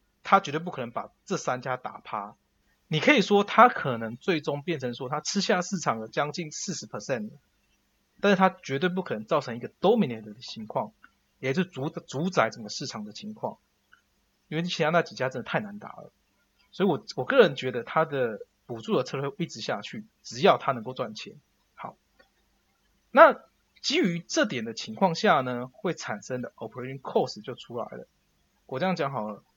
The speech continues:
假设我今天买到的东西我今天不好，我今天觉得说我要退货，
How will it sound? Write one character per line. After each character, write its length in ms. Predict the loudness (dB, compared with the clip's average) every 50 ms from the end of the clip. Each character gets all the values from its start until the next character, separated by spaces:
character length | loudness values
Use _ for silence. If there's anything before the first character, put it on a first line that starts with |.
| _ _ _ _ _ _ _
假 240 | 2 4 4 4 4
设 440 | 4 4 6 6 6 6 2 -2 _ _ _ _ _ _ _
我 120 | -12 -12
今 160 | -10 -8 -6 -4
天 140 | -2 -2
买 160 | -2 -2 -2 0
到 140 | 0 0
的 40 | 0
东 160 | 0 -4 -6
西 100 | -8 -10
我 100 | -12 -12
今 120 | -10 -10 -12
天 60 | -10
不 140 | -8 -8 -8
好， 240 | -8 -8 -12 -14 _ _ _ _ _ _ _ _ _ _ _ _ _
我 120 | -10 -6
今 80 | -4 -2
天 100 | -2 -2
觉 140 | -2 -4 -4
得 140 | -4 -4 -6
说 180 | -6 -6 -6
我 160 | -6 -4 -2
要 80 | -4 -4
退 220 | -2 -2 -4 -4
货， 260 | -4 -4 -8 -8 -8